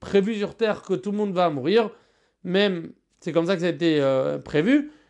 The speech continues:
et même celui qui est un Tzaddik qui n'a pas fauté, bah, il va pas vivre indéfiniment, il devra mourir. Vegomer, donc on voit que ça peut arriver que quelqu'un, il va mourir sans avoir fauté du tout.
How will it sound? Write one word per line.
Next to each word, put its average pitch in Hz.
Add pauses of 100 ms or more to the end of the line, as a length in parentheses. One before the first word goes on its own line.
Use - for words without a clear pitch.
(160)
et 196
même 233
celui 214
qui 202
est 208
un 185
Tzaddik 180
qui 190
n'a 170
pas 165
fauté, 170
bah, 196
il 160
va 151
pas 196
vivre 170
indéfiniment, 175
il 185
devra 156
mourir. 143 (1800)
Vegomer, 160
donc 143
on 175
voit 170
que 170
ça 151
peut 156
arriver 160
que 156
quelqu'un, 165
il 170
va 156
mourir 147
sans 170
avoir 156
fauté 175
du 180
tout. 226